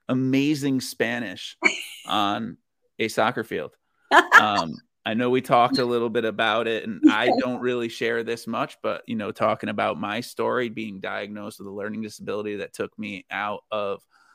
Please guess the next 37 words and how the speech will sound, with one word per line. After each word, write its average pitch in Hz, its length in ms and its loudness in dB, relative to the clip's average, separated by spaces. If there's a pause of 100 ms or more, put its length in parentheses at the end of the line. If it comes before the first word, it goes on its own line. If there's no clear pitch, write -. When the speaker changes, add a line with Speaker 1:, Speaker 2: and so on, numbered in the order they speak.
(160)
Speaker 1:
language 127 1000 2
Speaker 2:
Mm. 190 180 0
Speaker 1:
classrooms 131 920 0
when 101 140 -4
I 101 100 -2
was 104 120 -6
in 101 180 -4
middle 113 200 -2
school, 127 520 -2 (800)
all 131 220 8
the 147 120 8
way 147 240 8
up - 280 2
through 104 200 -2
high 127 200 4
school, 127 540 0 (120)
all 113 160 2
the 110 80 2
way 104 140 0
up - 160 -4
through 87 120 -14
college, 110 520 0
had 101 240 -4
no 110 640 -2
experience 110 720 -8
with 95 140 -14
language 113 800 -6
because 104 520 -4
of 101 260 -8 (120)
this 107 320 -10
learning 107 340 -8
disability. 143 760 -2 (300)
Speaker 2:
Wow. 180 80 -4
Speaker 1:
However, 117 340 2
I 104 60 -2
love 107 380 -4
language, 147 600 0